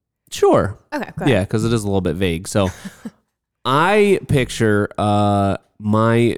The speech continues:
Speaker 1: dream homestead abode is good bit of land.
Speaker 2: Mm-hmm.
Speaker 1: I'm thinking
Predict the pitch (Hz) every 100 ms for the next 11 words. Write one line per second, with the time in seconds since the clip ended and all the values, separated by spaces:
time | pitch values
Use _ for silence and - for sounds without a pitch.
0 | 107 104 113 120 131 147 120 120 110 107
1 | - 110 92 92 110 - _ _ 107 101
2 | 110 104 92 95 107 - _ _ _ -
3 | 107 101 95 92 - - _ _ _ _
4 | _ _ _ _ _ _ 120 139 220 247
5 | 180 104 95 117 - _ _ _ _ _
6 | _ 113 117 127 123 113 113 107 104